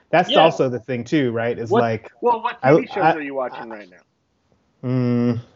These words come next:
Speaker 2: I got a couple.
Speaker 1: nothing. Nothing.
Speaker 2: Really?
Speaker 1: I think s-, I'm slowly finishing out Orange is the New Black,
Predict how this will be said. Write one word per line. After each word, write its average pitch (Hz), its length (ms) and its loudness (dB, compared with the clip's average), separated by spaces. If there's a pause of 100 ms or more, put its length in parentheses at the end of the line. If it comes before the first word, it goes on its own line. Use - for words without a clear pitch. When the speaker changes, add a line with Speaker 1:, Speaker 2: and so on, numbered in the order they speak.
(720)
Speaker 2:
I 165 80 -8
got 175 160 0
a - 20 -10
couple. 117 240 -4
Speaker 1:
nothing. 117 960 4 (580)
Nothing. 120 460 2 (580)
Speaker 2:
Really? 320 300 -8
Speaker 1:
I 254 60 4
think 170 440 2
s-, - 260 -14
I'm 143 120 0
slowly 160 640 6
finishing 147 480 -2
out 135 260 2
Orange 139 260 -2
is 127 100 -4
the 123 100 -2
New 131 160 2
Black, 127 480 4